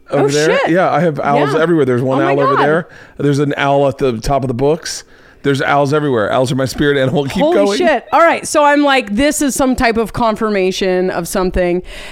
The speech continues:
Speaker 2: And so I go, I come walking back to the car with an owl underneath my arm and a pillow in my hand.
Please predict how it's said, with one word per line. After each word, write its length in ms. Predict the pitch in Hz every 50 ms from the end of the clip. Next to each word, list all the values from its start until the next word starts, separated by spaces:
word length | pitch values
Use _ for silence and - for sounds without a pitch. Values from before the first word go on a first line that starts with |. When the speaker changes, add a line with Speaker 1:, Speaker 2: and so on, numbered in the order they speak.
| -
Speaker 2:
And 240 | - 202 226 240 233
so 280 | - - 254 240 233 220
I 180 | 185 208 220
go, 340 | 220 208 240 240 226 226 220
I 140 | 151 185 208
come 220 | - 277 262 247
walking 420 | 220 214 220 233 240 - 277 254 240
back 220 | 226 220 208 202
to 120 | - 220 208
the 120 | 202 185
car 580 | - - 214 202 190 185 180 180 180 180 175 180
with 220 | 196 196 185 -
an 180 | 196 180 170 - -
owl 680 | 170 196 208 214 208 202 196 190 180 180 185 185 - - - - - - - - - _ _
underneath 600 | - 214 233 247 220 262 254 262 254 262 - -
my 180 | 285 254 214 208
arm 400 | 156 190 190 196 208 226 247 247
and 80 | 220 190
a 40 |
pillow 400 | 165 - 240 294 302 285 254 220
in 100 | 214 202
my 120 | 202 190 185
hand. 300 | 214 220 202 202 214